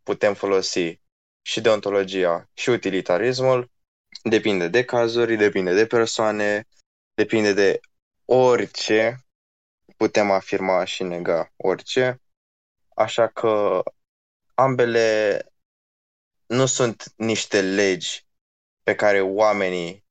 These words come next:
trebuie să le res-, nu. Uh, acestea nu sunt făcute ca noi să le urmăm, ci noi le-am făcut pe ele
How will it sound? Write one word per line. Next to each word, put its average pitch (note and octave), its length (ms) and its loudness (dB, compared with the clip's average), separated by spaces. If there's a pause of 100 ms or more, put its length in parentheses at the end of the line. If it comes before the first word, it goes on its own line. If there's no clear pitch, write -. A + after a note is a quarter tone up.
trebuie G2 320 -2
să - 140 -6
le F#2+ 160 0
res-, F2+ 380 -4 (520)
nu. F2+ 340 -6 (580)
Uh, F2 640 -2 (480)
acestea A2 840 0 (400)
nu B2 160 -2
sunt A#2 260 -2
făcute F#2 840 -2 (500)
ca A2 160 2
noi G#2 260 2
să - 140 -6
le G2 120 0
urmăm, G#2+ 760 -2 (280)
ci - 320 -4 (880)
noi B2 280 2
le-am A2+ 220 0
făcut A2+ 380 -4
pe A2+ 100 0
ele F#2+ 680 0